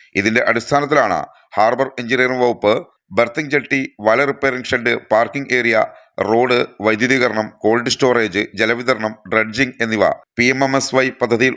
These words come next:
ഉൾപ്പെടുത്തി സർക്കാരിലേക്ക് പ്രപ്പോസൽ അയച്ചത്. ഹാർബറിൽ യാനങ്ങളുടെ എണ്ണം കൂടിയതിനാൽ മീൻ ഇറക്കുന്നതിന് മണിക്കൂറുകളോളം തൊഴിലാളികൾ കാത്തുനിൽക്കണം. ഇത് കച്ചവട സാധ്യതയെ പ്രതികൂലമായി ബാധിക്കും. ഈ പ്രശ്നം പരിഹരിക്കാനായി നൂറ് മീറ്റർ നീളത്തിലും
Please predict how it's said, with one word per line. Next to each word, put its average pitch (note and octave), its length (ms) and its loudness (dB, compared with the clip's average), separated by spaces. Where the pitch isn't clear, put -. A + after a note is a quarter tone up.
ഉൾപ്പെടുത്തി A2 480 0
സർക്കാരിലേക്ക് A#2 640 0
പ്രപ്പോസൽ G#2+ 380 -2
അയച്ചത്. G#2 260 0
ഹാർബറിൽ A2 400 2
യാനങ്ങളുടെ D3 500 0
എണ്ണം C3+ 240 -4
കൂടിയതിനാൽ A2+ 460 0
മീൻ A#2+ 160 0
ഇറക്കുന്നതിന് C3 460 0
മണിക്കൂറുകളോളം B2+ 680 2
തൊഴിലാളികൾ A2 420 2
കാത്തുനിൽക്കണം. G#2 540 -2
ഇത് A2 120 2
കച്ചവട C3+ 320 0
സാധ്യതയെ A#2+ 480 0
പ്രതികൂലമായി A2+ 580 0
ബാധിക്കും. G2+ 300 -2
ഈ - 20 4
പ്രശ്നം A#2+ 260 -2
പരിഹരിക്കാനായി B2 600 0
നൂറ് C3 260 0
മീറ്റർ C#3+ 280 0
നീളത്തിലും A#2 400 0